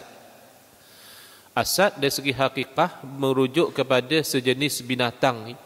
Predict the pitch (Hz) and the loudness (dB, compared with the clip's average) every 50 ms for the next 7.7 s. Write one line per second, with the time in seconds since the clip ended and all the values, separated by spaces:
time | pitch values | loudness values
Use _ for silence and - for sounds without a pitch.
0 | - - - - - - - _ _ - 123 127 127 120 123 127 117 - - - | -20 -20 -20 -20 -20 -20 -20 _ _ -2 2 2 2 2 2 0 0 0 0 2
1 | 143 131 113 117 139 139 - - - - - - - - - - - 139 - - | 2 2 2 2 -2 -4 -6 -10 -20 -20 -20 -20 -20 -20 -20 -14 -12 -6 -2 0
2 | 120 120 117 - 127 120 - 120 - 123 117 - - 131 127 139 147 131 123 117 | 2 2 2 2 0 0 0 0 0 0 0 0 0 0 0 2 2 2 2 0
3 | - 156 143 131 - - 123 104 117 135 127 - 131 113 - 131 120 120 123 120 | 0 -2 -2 -2 0 0 0 2 2 0 -2 -2 -2 -4 -2 -2 0 0 0 2
4 | 139 139 123 117 - 117 123 117 110 104 104 - - - - - - - - - | 2 0 0 0 -2 0 0 0 0 -2 -6 -12 -20 -20 -20 -20 -20 -20 -20 -20
5 | - - - - - - - - - - - - - - _ - 123 123 123 123 | -20 -20 -20 -20 -20 -20 -20 -20 -20 -20 -20 -20 -20 -20 _ -20 -20 -18 -18 -6
6 | - 110 107 107 113 - 123 113 - 123 123 120 110 120 120 120 117 113 - 131 | -4 -2 -2 0 -2 -2 -4 -4 -2 -2 -2 -2 -2 -2 0 0 -2 0 0 0
7 | 120 117 - 170 160 135 123 123 135 165 151 - - - | 0 0 0 0 0 0 0 0 2 0 0 -2 -4 -14